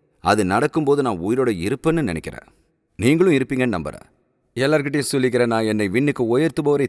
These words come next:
தேடுகிறேன், மண்ணில் புதைப்பவரை அல்ல. சரியா? நீங்களும் அப்படிதானே? <laughs> நாம எல்லாரும் அதை பத்தி ஒப்புக்கிறோம்னு நினைக்கிறேன். ஆமா, நாம எடுத்துக்கொள்ளப்படுதலுக்கு வாக்களிக்கிறோம். சார்ல்ஸ்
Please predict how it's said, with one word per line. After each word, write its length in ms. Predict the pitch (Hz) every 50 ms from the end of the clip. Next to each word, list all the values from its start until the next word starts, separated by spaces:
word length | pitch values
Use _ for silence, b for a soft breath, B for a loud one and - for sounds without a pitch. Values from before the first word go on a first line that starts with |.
| -
தேடுகிறேன், 300 | 113 101 90 87 82 80
மண்ணில் 280 | 80 87 104 120 117 101 -
புதைப்பவரை 480 | 110 120 143 - - 117 95 80 76
அல்ல. 200 | 71 65 60 57 -
சரியா? 320 | - - 95 92 104 117 156 151 - - - - - - 95
நீங்களும் 360 | 123 165 190 190 185 170 156
அப்படிதானே? 280 | 160 160 180 190 170 95 - - - - - - -
<laughs> 4000 | 160 135 - - 147 - - - - - - - - - - - 123 - 135 110 - - - - - - - - - - - - - - - - - - - - - - - - - - - - - - - - - - - - - - - - - - - - - - - - - - - - - - - - - - - - - - - - - - - - - - - - - - - - - - - - - - - -
நாம 240 | 113 156 175 190 180
எல்லாரும் 320 | 175 185 202 214 214 214 202
அதை 160 | 190 185 170
பத்தி 300 | 175 180 156 175 165 147
ஒப்புக்கிறோம்னு 380 | 143 - 170 156 143 139 131 127
நினைக்கிறேன். 340 | 107 90 85 - - - - - - - - - - - - -
ஆமா, 380 | 113 139 139 123 101 87 80
நாம 220 | 90 110 127 127 120
எடுத்துக்கொள்ளப்படுதலுக்கு 580 | 123 139 147 - 170 175 160 156 131 151 143
வாக்களிக்கிறோம். 840 | 147 156 151 143 151 117 104 101 - 95 78 73 - - - - - - - - - - - - - - - _ _ _ _ _ _ _ _ _ _ _ _ _ _ _ - 165
சார்ல்ஸ் 320 | 175 185 190 180 -